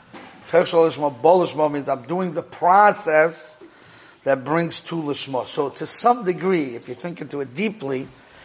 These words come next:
to some degree I already have Lishma now.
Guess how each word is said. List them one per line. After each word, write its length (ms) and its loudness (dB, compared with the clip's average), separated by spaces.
to 100 -12
some 240 4
degree 300 2
I 160 4
already 320 2
have 680 4
Lishma 440 0
now. 280 4